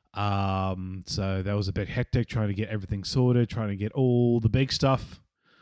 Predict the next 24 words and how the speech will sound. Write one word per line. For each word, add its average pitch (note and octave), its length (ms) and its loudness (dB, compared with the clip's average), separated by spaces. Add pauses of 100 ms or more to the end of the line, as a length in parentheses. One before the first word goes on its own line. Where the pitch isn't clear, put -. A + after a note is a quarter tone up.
(320)
Uh, D#3 180 -2
you E3+ 140 -2
just, A3 280 -4
you D3+ 140 -6
just C4+ 140 -10
don't F3+ 160 0
know F#3 120 2
sometimes A2+ 480 -4
just - 200 -8
how A#3 300 -6
much E3 280 -4
stuff - 380 -4
you - 80 -8 (100)
actually C#3 440 -8
have. G2 360 -6
Like, F2 160 -12
yeah, F#2+ 300 -8 (340)
I've - 120 -20
got - 120 -20
a A2+ 80 -20 (180)
bed, A#2+ 480 -4
I've F2 140 -10
got E2 180 -16
a D#2+ 120 -14